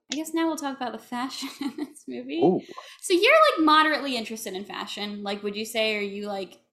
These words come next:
Speaker 1: what, what do you think? What's your opinion on fashion? <laughs> It's a pretty broad
Speaker 2: Um,
Speaker 1: question.
Speaker 2: I think,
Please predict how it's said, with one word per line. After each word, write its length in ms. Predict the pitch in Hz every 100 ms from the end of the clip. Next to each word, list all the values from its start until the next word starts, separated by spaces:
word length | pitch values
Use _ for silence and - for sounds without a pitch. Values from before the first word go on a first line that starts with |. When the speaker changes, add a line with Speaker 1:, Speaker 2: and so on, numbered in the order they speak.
| _ _ - _ -
Speaker 1:
what, 280 | 220 214
what 140 | 226 226
do 60 |
you 100 | 214
think? 260 | 220 196 196
What's 240 | 214 220 -
your 300 | 208 190 202 -
opinion 420 | 208 - 208 196
on 120 | 202
fashion? 400 | - 147 202 - -
<laughs> 20 | 254 - - - 359 -
It's 340 | - _ -
a 40 | _
pretty 160 | 247
broad 240 | 208 220 233
Speaker 2:
Um, 80 | 220
Speaker 1:
question. 440 | 208 175 175 226 - _ _ _ _ _ _ _ _ _ - -
Speaker 2:
I 100 | -
think, 320 | - 466 415